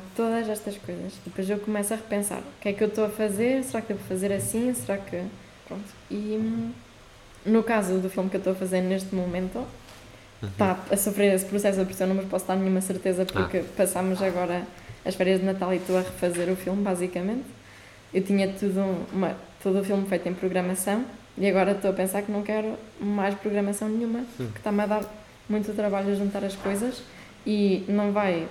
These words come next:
Speaker 1: valer a pena porque não tem texturas, é tudo digital e eu preciso
Speaker 2: Certo.
Speaker 1: de texturas, então agora tenho, vou trocar a programação por, eh, pin-, tinta, vou
Speaker 2: Hum.
Speaker 1: fazer tudo em tinta e depois vou olhar para isso e pensar, se calhar é melhor fazer em pedra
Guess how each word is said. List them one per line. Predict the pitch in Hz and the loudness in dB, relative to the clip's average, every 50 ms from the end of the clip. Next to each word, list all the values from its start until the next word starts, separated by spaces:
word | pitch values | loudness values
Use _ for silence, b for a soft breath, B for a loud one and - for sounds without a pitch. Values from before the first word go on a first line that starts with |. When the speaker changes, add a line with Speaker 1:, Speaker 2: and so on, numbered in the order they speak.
| - 170 | -2 2
Speaker 1:
valer | 180 185 180 175 175 | 2 4 4 4 4
a | 185 180 | 2 2
pena | - 214 208 220 226 240 240 240 - | 2 0 0 0 0 -2 -4 -6 -8
porque | 233 - - - 240 240 233 | -10 -10 -6 -4 -2 0 0
não | 226 233 233 | 2 2 2
tem | 233 240 233 226 | 2 2 0 0
texturas, | - 233 233 226 - - 240 214 190 190 185 - - - - | 0 0 -2 -2 -2 -2 -2 0 0 -2 -2 -4 -6 -4 -4
é | 185 | -4
tudo | 185 - 196 190 | -2 -2 -2 -2
digital | 190 202 202 185 196 202 202 - 226 202 190 196 202 - | 0 0 0 2 0 0 -2 -2 -2 -2 -2 -4 -4 -2
e | 196 | -2
eu | 196 | -2
preciso | 196 190 196 196 190 | -2 -2 -2 -2 -2
Speaker 2:
Certo. | 190 180 | 0 0
Speaker 1:
de | 202 | 0
texturas, | 202 202 - - 202 185 175 180 185 | -2 -2 -2 -4 -4 -2 -2 -4 -6
então | 180 180 - 190 190 | -6 -4 -4 -2 0
agora | 190 185 190 190 190 196 196 196 - B B B B B B B B | 0 2 2 2 2 0 0 -4 -6 B B B B B B B B
tenho, | 202 196 190 196 196 196 - - - - - - | 2 2 2 2 2 0 -4 -8 -12 -18 -14 -8
vou | 180 180 196 202 196 - - - - | -2 0 2 2 2 0 -4 -10 -4
trocar | - 208 202 202 208 214 202 | -2 2 4 4 6 6 4
a | 196 | 4
programação | 196 196 185 196 196 190 190 190 - 190 185 | 2 2 2 2 4 2 2 2 0 0 -2
por, | 185 - 180 180 180 | -2 -2 -2 -2 0
eh, | 180 175 170 165 - - | 0 0 -2 -4 -6 -4
pin-, | 190 180 170 - - - - | -4 -4 -4 -4 -6 -2 0
tinta, | 202 208 233 247 285 311 311 - - - - - | 2 2 2 2 -2 -4 -4 -6 -14 -10 -4 0
vou | 202 196 190 | 2 2 2
Speaker 2:
Hum. | 190 | 0
Speaker 1:
fazer | 190 185 185 190 | 0 0 0 0
tudo | 190 - 190 185 180 180 | 0 0 0 0 2 2
em | 175 185 180 | 2 0 0
tinta | 180 - 165 165 175 - 214 277 - - B B B B B B B B B B B | -2 -4 -6 -6 -4 -4 -6 -6 -8 -12 B B B B B B B B B B B
e | 208 208 | 0 2
depois | 214 202 208 226 220 190 | 2 2 4 4 4 4
vou | 185 185 190 | 4 2 2
olhar | 185 180 180 180 | 4 4 2 2
para | - 196 | 2 2
isso | 202 196 - | 2 2 2
e | 185 | 0
pensar, | - 190 175 180 - 160 160 160 - | 0 0 -2 0 0 -2 -4 -4 -6
se | - - | -8 -4
calhar | - 202 180 185 185 180 | -2 0 0 2 2 2
é | 185 | 2
melhor | 185 185 175 180 | 2 0 0 -2
fazer | 185 190 185 175 180 175 | -2 -2 -2 0 0 0
em | 180 180 180 | 0 -2 -4
pedra | 175 - 185 170 170 180 202 220 | -2 -2 0 0 2 2 0 -2